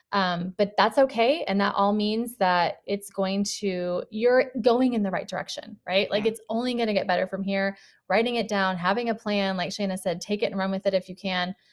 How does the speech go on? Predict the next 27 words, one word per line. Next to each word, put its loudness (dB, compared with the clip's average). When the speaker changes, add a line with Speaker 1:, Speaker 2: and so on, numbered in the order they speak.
Speaker 1:
Um, 0
if -4
you -2
need -2
some -6
help, -2
we -2
would -6
love 4
to, -6
for -4
you -2
to -2
Speaker 2:
Mm-hmm. -4
Speaker 1:
reach -4
out. 2
We -10
would -4
love 4
to -4
have 0
a -8
conversation -8
with -10
you -6
about -6
this. -8